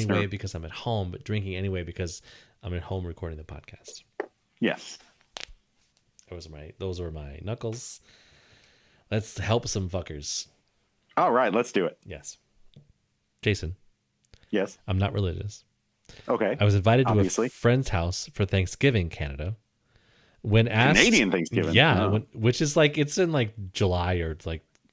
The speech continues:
Speaker 2: September or something, right?
Speaker 1: Uh, I think it was a few weeks ago.
Speaker 2: Yeah. So when asked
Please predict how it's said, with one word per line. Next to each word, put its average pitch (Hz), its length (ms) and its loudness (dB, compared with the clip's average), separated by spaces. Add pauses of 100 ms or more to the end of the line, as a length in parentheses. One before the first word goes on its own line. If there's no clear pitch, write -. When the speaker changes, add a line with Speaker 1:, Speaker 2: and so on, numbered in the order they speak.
Speaker 2:
September 80 440 -8
or 78 40 -8
something, - 300 -10
right? 78 200 -8 (880)
Speaker 1:
Uh, - 60 0
I 117 200 2
think - 420 -2
it 101 40 4
was 85 120 2
a - 40 -4
few 82 160 -2
weeks 76 220 -4
ago. 80 220 -2
Speaker 2:
Yeah. - 80 -20 (220)
So 135 160 2
when 139 120 6
asked 208 380 0